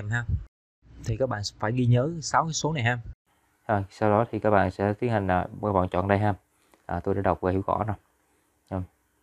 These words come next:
rồi, chọn tiếp tục. Đó, thì đây nó sẽ báo là xác nhận thông tin nè.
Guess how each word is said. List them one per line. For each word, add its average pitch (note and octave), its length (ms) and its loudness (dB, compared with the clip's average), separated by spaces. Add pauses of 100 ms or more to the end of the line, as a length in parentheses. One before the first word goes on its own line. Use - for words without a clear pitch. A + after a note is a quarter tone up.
(200)
rồi, F#2+ 120 -4
chọn F#2 160 -8
tiếp G#2+ 120 -4
tục. F#2+ 180 -2 (3000)
Đó, G#2+ 140 0 (160)
thì G#2+ 100 0
đây A2 160 6
nó A2+ 100 0
sẽ A2 140 -4
báo A#2+ 180 4
là B2 80 0
xác - 240 -8
nhận F#2+ 200 -2
thông A2 180 0
tin A2 220 0
nè. G#2 120 4